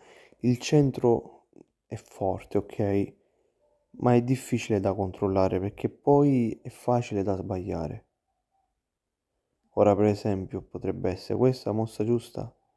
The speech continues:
Magari si rischia il tiro? No, non ancora, non si rischia, però ci sono delle trappole. Potrebbe essere questa?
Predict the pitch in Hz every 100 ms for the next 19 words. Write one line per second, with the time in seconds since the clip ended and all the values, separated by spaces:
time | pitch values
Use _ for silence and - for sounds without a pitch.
0 | _ _ _ _ _ - 90 101 104 104
1 | 107 104 - 107 107 - 120 110 - -
2 | 104 104 95 92 - 98 95 90 90 -
3 | 101 92 - 92 95 90 90 _ _ _
4 | _ _ - - 110 104 104 92 - 92
5 | 80 _ 87 80 - _ _ _ _ _
6 | _ _ _ _ _ _ _ _ _ _
7 | _ _ - 98 95 98 113 110 - 117
8 | 113 135 127 - 113 131